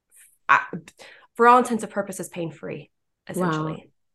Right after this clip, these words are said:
Speaker 1: It pops up when I need it to, typically when I'm not listening. So
Speaker 2: Mm-hmm.
Speaker 1: if I am, you know, getting in my ego and just grinding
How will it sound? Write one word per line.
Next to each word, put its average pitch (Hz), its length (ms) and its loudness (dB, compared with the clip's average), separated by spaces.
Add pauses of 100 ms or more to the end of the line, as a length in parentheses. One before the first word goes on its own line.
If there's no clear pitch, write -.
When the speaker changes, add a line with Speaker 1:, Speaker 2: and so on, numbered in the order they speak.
Speaker 1:
It 185 160 0
pops 185 320 -6
up 180 300 -2
when 175 260 -4
I 165 300 -2
need 160 220 -6
it - 140 -12
to, 233 220 -4 (600)
typically 180 380 -6
when 180 120 0
I'm 175 100 -2
not 180 160 -4
listening. 185 600 -8
So - 260 -4
Speaker 2:
Mm-hmm. 175 400 -2
Speaker 1:
if 170 200 -6
I 170 440 -2
am, 170 560 -4 (440)
you 208 100 2
know, 196 260 4
getting 175 240 2
in 180 40 0
my 175 140 4
ego 175 400 4
and 170 160 2
just - 400 -4 (720)
grinding 185 300 4